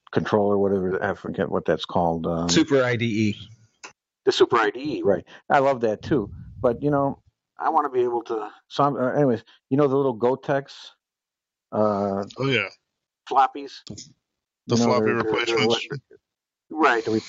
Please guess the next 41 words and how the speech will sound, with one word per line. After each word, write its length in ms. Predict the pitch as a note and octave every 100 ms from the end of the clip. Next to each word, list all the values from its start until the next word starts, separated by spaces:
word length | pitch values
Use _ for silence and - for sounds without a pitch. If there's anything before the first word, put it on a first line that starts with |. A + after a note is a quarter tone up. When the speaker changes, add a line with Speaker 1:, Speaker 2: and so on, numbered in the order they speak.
| -
Speaker 1:
they're 280 | A#2+ A2 G#2+
the 120 | G#2+
floppy 340 | - A#2 A2+
replacements, 580 | G#2 G#2+ - A2 - G#4+
you 60 | A2
know, 100 | G#2+
they'll 140 | G2+
have 100 | G#2
an 100 | G2+
S 120 | G#2+
D 160 | - G#2
card 320 | - G#2+ G2+
in 140 | G2+ G2+
it, 100 | G2 - - _ -
but 100 | A#2
they're 160 | A#2+
only, 300 | A#2+ B2 A2+
they're 140 | G#2 G#2+
a 40 |
single 360 | - D#3 C#3 B2+
f-, 140 | - _ _
floppy 360 | - B2+ A2+ A2+
drive. 240 | G#2+ G2
They 80 | G2
cost 260 | - G#2+ -
about 260 | F#2 F2+
thirty 240 | - G#2+ G2+
bucks 460 | E2+ F#2+ - - _ _ _ _ _ -
on 140 | F#2
eBay, 400 | G2+ G#2+ G2+ G2+
and 100 | G2+
then 200 | G#2 G2+ - _ _
you 100 | -
get 120 | A#2 A2+
the 80 |
software 520 | - C3 B2 B2+ B2 A2
from 460 | - G#2 G2+ F#2+ - _ _ _ -
some 100 | B2
guy 220 | A2 A2
in, 340 | G#2+ G#2 G2 F#2+
uh, 360 | F#2 F2 F2